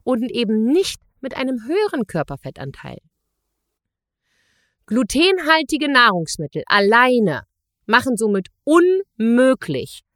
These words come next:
dick oder fett. Wenn dir also Leute verzählen wollen, dass sie nur durch das Weglassen der glutenhaltigen Nahrungsmittel Fett verloren haben, das ist ein Placebo-Effekt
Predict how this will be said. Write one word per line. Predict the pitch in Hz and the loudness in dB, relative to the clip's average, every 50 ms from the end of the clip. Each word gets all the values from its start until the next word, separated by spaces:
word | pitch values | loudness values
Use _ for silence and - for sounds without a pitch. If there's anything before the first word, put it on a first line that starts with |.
| _ _ | _ _
dick | 175 160 156 233 240 - - _ - _ _ _ _ _ | -12 -2 2 2 2 2 0 _ -20 _ _ _ _ _
oder | - 202 208 202 202 202 196 | 4 4 4 6 4 0 -2
fett. | - - 190 - - _ - - - _ _ _ _ _ _ _ _ _ _ _ _ _ _ _ _ _ _ _ _ _ _ _ _ _ | -2 -4 -4 -4 -4 _ -20 -20 -20 _ _ _ _ _ _ _ _ _ _ _ _ _ _ _ _ _ _ _ _ _ _ _ _ _
Wenn | 240 262 | -2 0
dir | 269 269 | 2 2
also | 262 269 247 | 2 2 0
Leute | 240 247 262 294 349 415 - 381 - | 2 2 2 2 2 0 -2 -6 -6
verzählen | - 285 - - - 294 294 247 202 175 160 | -4 -6 -4 -2 0 2 2 2 2 0 0
wollen, | 156 151 147 156 180 214 247 - _ _ _ | -2 -2 -4 -2 -4 -4 -6 -8 _ _ _
dass | - 226 220 | -6 -4 -4
sie | 269 254 240 | -2 0 0
nur | 240 247 269 302 330 359 415 427 | 2 2 2 4 4 4 2 2
durch | - - 359 - | 0 -2 -4 -2
das | - 349 330 - - | -2 -2 -2 -2 -2
Weglassen | 226 262 311 - _ 196 143 135 156 - - - 160 | 0 0 0 0 _ -4 -4 -2 -4 -4 -8 -8 -6
der | - 185 | -6 -6
glutenhaltigen | 175 190 226 202 - - 277 320 349 339 320 320 320 302 - 302 269 285 269 | -4 -2 -4 -4 -4 -2 -2 -2 -2 -2 0 0 0 0 -2 -4 -4 -2 2
Nahrungsmittel | 262 247 240 214 180 165 156 - - 165 - 165 180 | 4 4 4 4 2 -4 -6 -6 -10 -10 -8 -8 -10
Fett | - - - 370 - - | -6 -2 -2 -2 -2 -2
verloren | - 202 175 160 151 147 151 160 160 156 | -4 -2 -2 0 -2 -4 -4 -6 -6 -4
haben, | 147 143 147 160 196 226 240 - _ _ _ _ _ _ _ _ _ _ _ _ _ _ _ _ _ _ | -4 -4 -4 -6 -8 -8 -10 -14 _ _ _ _ _ _ _ _ _ _ _ _ _ _ _ _ _ _
das | 240 226 - | -4 -2 -2
ist | 330 - - | -4 -2 -2
ein | 359 262 | -2 -2
Placebo-Effekt | - 226 208 - - - - 349 359 277 233 190 - 156 - - 147 127 - _ _ | 0 -2 -2 0 0 2 4 4 4 4 4 2 2 0 -4 -6 -8 -8 -8 _ _